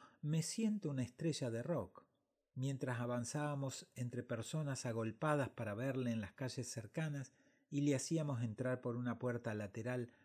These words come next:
al Teatro La Comedia de Rosario. Y mi último encuentro con el Jesús fue apenas un par de años atrás, en el año dos mil dieciocho.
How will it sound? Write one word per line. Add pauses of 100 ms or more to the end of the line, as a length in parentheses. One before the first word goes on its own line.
(160)
al
Teatro
La
Comedia
de
Rosario. (1500)
Y
mi
último
encuentro
con
el
Jesús (400)
fue
apenas
un
par
de
años
atrás,
en
el
año
dos
mil
dieciocho.